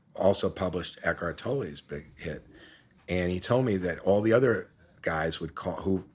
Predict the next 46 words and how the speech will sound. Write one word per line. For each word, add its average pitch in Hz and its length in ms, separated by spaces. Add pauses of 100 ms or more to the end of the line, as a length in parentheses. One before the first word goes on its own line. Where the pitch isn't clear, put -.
did 95 120
these 92 160
kind 92 140
of 80 60
spiritual 92 460
books, 95 360 (320)
would 90 260
a 90 80
lot 95 160
of 90 60
times 92 180
call 92 300
and 90 120
go, 85 380
"Is 90 160
the 95 100
check 92 240
coming? 98 380
When 90 140
is 90 120
the 87 80
check - 240
coming?" 95 320 (540)
And 92 400
when 95 140
he, 87 180 (380)
he 107 120
published 101 360
his 147 180
big 85 240
hit - 220
book, 87 240
the 85 80
checks - 300
weren't 95 180
coming 123 240
for - 140
a 80 40
while. - 300 (420)
And 98 100
Eck-, 107 200
Eckhart - 400 (100)
Tolle 98 220
would 90 140
call 107 280
in, 101 320